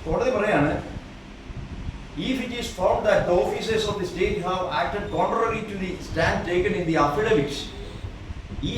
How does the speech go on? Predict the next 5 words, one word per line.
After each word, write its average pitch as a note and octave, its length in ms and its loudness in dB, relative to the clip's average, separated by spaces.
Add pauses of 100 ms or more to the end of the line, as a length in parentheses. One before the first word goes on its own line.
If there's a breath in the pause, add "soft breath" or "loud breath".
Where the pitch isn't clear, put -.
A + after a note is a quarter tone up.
(100)
അഫിഡവിറ്റിൽ A#3 540 4 (180)
പറഞ്ഞതിന് G3+ 640 4
വിരുദ്ധമായി F3+ 600 4 (160)
ഏതെങ്കിലും G3 540 2
ഉദ്യോഗസ്ഥന്മാർ E3+ 760 2